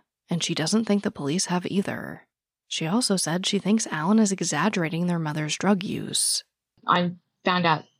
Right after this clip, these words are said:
Speaker 2: that she, you know, had sort of partaken in stuff like that. I don't think that it's to the extent of, you know, where people are like, "Oh, yeah, she was really into heroin," and stuff like that, because she was a full-time mum. Like, if you're that hard into it, there's no chance in hell you'd be able to,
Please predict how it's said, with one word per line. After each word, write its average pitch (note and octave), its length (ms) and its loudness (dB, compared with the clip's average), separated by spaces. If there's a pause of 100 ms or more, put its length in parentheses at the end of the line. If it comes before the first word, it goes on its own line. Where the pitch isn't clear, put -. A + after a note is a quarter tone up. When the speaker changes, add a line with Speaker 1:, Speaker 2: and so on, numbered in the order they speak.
(140)
Speaker 2:
that - 160 2
she, E3+ 460 0 (140)
you F3 100 -2
know, E3 80 -4
had F3 240 2
sort E3 160 0
of E3 100 0
partaken E3 520 2
in D#3+ 100 2
stuff - 180 -4
like - 180 -4
that. A3+ 260 2 (520)
I F#3+ 100 0
don't G3+ 320 0
think F3 240 0
that D3+ 280 2 (320)
it's - 360 2
to - 20 -2
the E3+ 140 6
extent D#3+ 360 2
of, D#3+ 180 2
you C#3+ 80 2
know, A#2+ 120 2 (120)
where D3+ 180 2
people D#3+ 260 0
are C#3 100 4
like, D3 100 2
"Oh, F3 80 4
yeah, - 160 -2
she - 200 0
was - 200 -4
really F3+ 240 4
into E3 160 -4
heroin," A#2+ 460 2
and B2 120 0
stuff - 180 -4
like - 100 -4
that, - 160 -6
because E3 440 -2 (600)
she - 260 4
was G3 260 2 (100)
a E3+ 80 -2
full-time G3+ 640 2
mum. D#3+ 380 2 (280)
Like, E3+ 200 2 (1120)
if E3 160 -2
you're F3+ 140 6
that G3+ 240 2
hard F#3 200 4
into F3 300 0
it, E3 100 0
there's F3 200 2
no F#3+ 120 6
chance F#3 280 2
in E3+ 100 2
hell F3 220 4
you'd E3+ 160 4
be - 80 2
able F3+ 140 0
to, E3+ 120 0